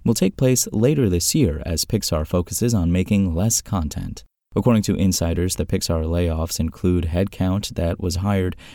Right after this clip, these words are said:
for Disney Plus, hires Disney pushed on Pixar to produce for its streaming division, which hasn't yet turned a profit. In Q four, Disney Plus added seven million new subscribers,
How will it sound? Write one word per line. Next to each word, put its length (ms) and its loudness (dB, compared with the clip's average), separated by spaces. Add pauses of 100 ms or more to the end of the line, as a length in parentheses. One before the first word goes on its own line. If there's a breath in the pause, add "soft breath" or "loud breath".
for 140 2
Disney 400 2
Plus, 520 -2 (140)
hires 520 2
Disney 360 2
pushed 340 0
on 160 4
Pixar 540 0
to 200 0
produce 440 2
for 180 4
its 140 2
streaming 420 4
division, 460 2
which 260 2 (240 loud breath)
hasn't 380 0
yet 240 -2
turned 420 2
a 100 0
profit. 460 -6 (360)
In 200 6
Q 220 4
four, 380 4
Disney 320 2
Plus 280 0
added 320 2
seven 380 2
million 380 6
new 180 4
subscribers, 720 0